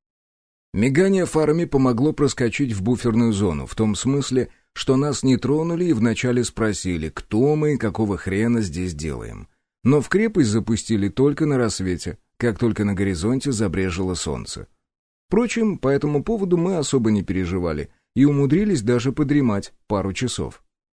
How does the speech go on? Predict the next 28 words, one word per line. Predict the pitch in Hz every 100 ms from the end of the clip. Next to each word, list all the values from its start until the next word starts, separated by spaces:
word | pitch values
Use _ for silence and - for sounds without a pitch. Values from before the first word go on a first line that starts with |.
| _ -
Бросив | 98 170 214 190 156
машину | 156 147 180 175 147
на | 135
стоянке, | - 139 165 170 117 104
мы | 95 131 143
отправились | - 131 120 110 104
в | -
квартиру, | - 113 110 156 143 104
которую | 98 104 104 98
сняли, | - 127 139 127
оплатив | 107 92 90 127 -
сразу | - 104 98
месяц | 98 95 85 85
проживания. | - 90 80 82 71 58 52 50 _ -
Вообще, | 95 123 113 156 135
я | 107 107
не | 110
хотел | 131 120 123
здесь | 85 98 82
задерживаться, | 101 117 117 90 80 -
но, | 87 101
увы, | 104 135
на | 113
меньший | 95 107 95 98
срок | 87 117 110
жилье | 80 90 87 98
не | 85
сдавалось. | 73 76 65 57 55